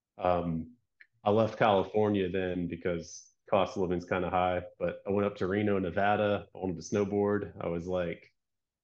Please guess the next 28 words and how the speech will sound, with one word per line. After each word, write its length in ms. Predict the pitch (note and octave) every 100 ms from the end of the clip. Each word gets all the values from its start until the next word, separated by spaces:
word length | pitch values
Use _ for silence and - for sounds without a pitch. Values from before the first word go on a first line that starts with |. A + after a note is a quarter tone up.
| _
"I've 120 | G2
got 140 | A2+ F#2
an 60 |
internet-based 640 | G2+ G#2 F#2+ - G2 F#2 -
business. 360 | A#2+ A2+ G2+
I 120 | G#2+ G#2
can 140 | G2
live 180 | G2 F#2
anywhere. 720 | G2+ G2 G2 G2 G2 F#2 - _ _ _ _ _
This 180 | G#2 G2
looks 160 | G2+ G#2
like 120 | F#2+
a 80 | F2
good 200 | G2 F2+
place 280 | G2+ F#2 -
for 120 | F#2
adventure." 640 | F2 F#2 F2 F#2+ F#2 - _ _ _ _ _ _ _ -
Um, 600 | G2+ F#2+ F2+ E2+ E2 - _ _ _ _ _
from 320 | - A#2 G#2+
there, 840 | G2+ C3 D#3 D#3+ D#3+ D#3 D#3 - - _ _ -
I 120 | A2
lived 260 | C3 D#3+ D#3
in 140 | C3
Reno 280 | B2+ C3+ B2
for 140 | -
about 360 | G2 G2 G2 -
two 180 | B2 A#2
years, 500 | A2 A#2 A#2+ A#2